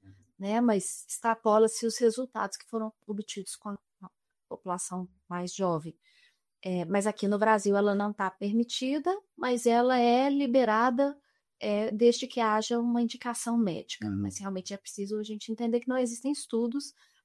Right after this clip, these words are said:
Speaker 2: nessa faixa etária que comprovem a segurança e a eficácia dessa vacina. É,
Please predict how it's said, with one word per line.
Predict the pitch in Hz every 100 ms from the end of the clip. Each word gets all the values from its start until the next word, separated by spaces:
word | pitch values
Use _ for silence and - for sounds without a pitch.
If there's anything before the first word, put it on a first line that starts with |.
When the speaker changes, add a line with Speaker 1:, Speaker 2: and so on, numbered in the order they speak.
| _
Speaker 2:
nessa | 208 208 233
faixa | - 233 262
etária | 247 262
que | 262 302
comprovem | - 285 262 233 226 233 220
a | 214 233
segurança | - 226 196 202 202 233 269 - 330 320 _ _ -
e | 370
a | 370 359 392
eficácia | 330 - 226 202 202
dessa | 202 208 220
vacina. | 233 240 - 208 202 _ _ _ _ - _ _ _ -
É, | 196 190 185 185 180